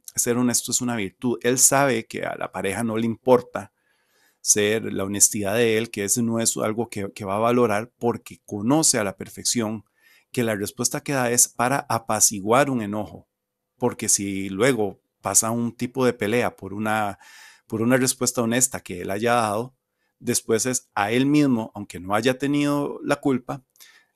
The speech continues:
a él mismo le va a tocar que ir a comprar un ramo de rosas, eh, chocolates, eh, sacarla a comer y todo para pagar por la honestidad que se le preguntó en el principio, pero que él sabía que no podía utilizar.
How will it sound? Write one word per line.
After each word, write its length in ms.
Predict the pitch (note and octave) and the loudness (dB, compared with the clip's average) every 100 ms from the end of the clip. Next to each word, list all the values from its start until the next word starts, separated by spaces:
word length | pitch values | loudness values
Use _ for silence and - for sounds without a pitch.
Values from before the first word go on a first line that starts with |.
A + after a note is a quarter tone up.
| - | -4
a 160 | G2 | -2
él 80 | A2 | 2
mismo 260 | B2 C3+ C3+ | 2 4 4
le 80 | |
va 100 | B2 | 4
a 60 | B2 | 2
tocar 240 | B2+ C3 | 0 -6
que 100 | A#2+ | -4
ir 60 | A#2+ | -4
a 40 | |
comprar 340 | A#2+ A2 G2 G2 | -4 -6 -6 -8
un 120 | G2 | -6
ramo 260 | F#2+ A2+ A#2+ | -4 -2 0
de 80 | |
rosas, 600 | A#2+ B2 A#2 B2 B2 - - | 4 4 4 0 -4 -6 -10
eh, 200 | F2+ - | -20 -20
chocolates, 840 | - - - G#2+ A2 - A2 A2 G#2+ | -18 -16 -4 0 0 0 -2 0 -2
eh, 260 | - G2 G2 | -6 -8 -6
sacarla 560 | - F#2+ G2 G2+ G#2 | -6 -4 -6 -4 -4
a 100 | A2+ | -4
comer 460 | G2 G#2 A#2 G#2+ A2+ _ - - _ | -8 -6 -4 -4 -6 _ -20 -20 _
y 140 | - | -10
todo 520 | - E3 D3+ B2 C3 - | 0 4 6 4 0 -6
para 260 | G#2+ G2+ - | -6 -4 -4
pagar 380 | F#2+ G2+ A2+ | 0 0 0
por 160 | - C3 | -2 -2
la 100 | A2+ | -2
honestidad 720 | G2 F#2+ F#2 - F#2+ G2 G#2 | -4 -4 -6 -6 -4 -2 -2
que 100 | D3 | -2
se 120 | C3 | -4
le 120 | G#2+ | -4
preguntó 440 | - F#2+ F#2 F2+ F#2+ | -8 -10 -10 -10 -10
en 80 | G#2 | -10
el 80 | |
principio, 580 | - B2+ B2 A2+ A#2 A2 - | -6 -4 -2 -4 -4 -6 -4
pero 260 | G#2 F#2+ | -4 -4
que 220 | - F#2 F#2+ | -6 -8 -4
él 100 | G2+ | -2
sabía 400 | - G#2 C#3 D#3 | -2 -2 -2 -4
que 140 | G2+ | -4
no 160 | G2 F#2+ | -8 -2
podía 460 | A#2 G2 G2+ G#2 | -2 0 0 -2
utilizar. 600 | A#2 - C#3 D3+ G3 A2+ | -4 -6 -4 -2 -4 -4